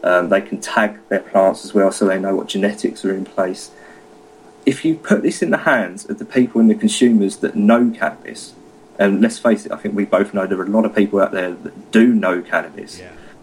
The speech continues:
Speaker 2: yeah.
Speaker 1: Um, why wouldn't that be a good regulatory model?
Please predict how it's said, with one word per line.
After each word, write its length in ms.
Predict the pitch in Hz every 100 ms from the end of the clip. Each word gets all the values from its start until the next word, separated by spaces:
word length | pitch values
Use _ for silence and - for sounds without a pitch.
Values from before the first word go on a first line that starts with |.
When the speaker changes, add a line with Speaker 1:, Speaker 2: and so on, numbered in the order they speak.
| - 90 -
Speaker 2:
yeah. 60 | 104
Speaker 1:
Um, 140 | 101 - - - - - - _ _ -
why 260 | 123 131 165
wouldn't 260 | 143 -
that 160 | 104 -
be 80 | 98
a 60 |
good 180 | 87 -
regulatory 520 | 87 80 87 80 -
model? 280 | 71 - -